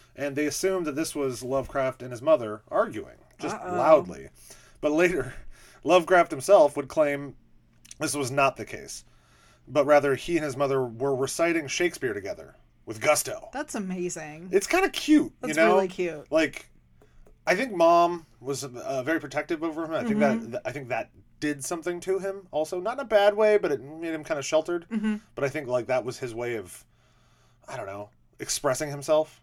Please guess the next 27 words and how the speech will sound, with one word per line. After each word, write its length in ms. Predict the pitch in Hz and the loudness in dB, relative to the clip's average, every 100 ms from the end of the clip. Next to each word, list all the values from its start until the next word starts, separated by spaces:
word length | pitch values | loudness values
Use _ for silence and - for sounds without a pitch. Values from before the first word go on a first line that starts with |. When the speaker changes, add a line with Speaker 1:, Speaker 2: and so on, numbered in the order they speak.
| _ | _
Speaker 2:
Yeah. 240 | 170 147 - - | -12 -12 -12 -8
Speaker 1:
Hanging 220 | 139 139 | -6 -2
out 100 | 127 | -4
with 60 | 123 | -4
his 100 | 113 | -6
mom, 380 | 123 135 143 139 - 92 _ | -4 -4 -6 -14 -20 -20 _
you 100 | - | -10
know, 60 | 381 | -6
Speaker 2:
Yeah. 200 | 226 196 | -6 -6
Speaker 1:
doing 220 | 127 120 | -8 -6
Shakespeare. 560 | - 131 - 147 151 151 _ - - - - - | -4 -4 -4 -4 -4 -6 _ -20 -20 -20 -20 -6
Um, 380 | 139 143 139 135 | 2 2 2 4
although 240 | 170 214 | 6 6
he 60 | 254 | 6
wasn't 260 | 247 220 | 2 0
seen 180 | - 202 | -2 2
out 100 | 190 | 2
of 60 | 170 | 0
the 60 | |
house 320 | 127 254 285 135 | 0 2 2 0
much, 400 | 110 120 - - _ _ _ _ _ | -6 -6 -12 -16 _ _ _ _ _
uh, 520 | 127 131 131 131 131 | 0 4 6 4 2
he 200 | 110 - | -2 -4
was 220 | 165 220 220 | 2 2 0
keeping 280 | 220 208 | -6 -6
himself 340 | 196 180 175 170 | -6 -4 -4 0
busy. 320 | 185 147 90 | -2 -2 -8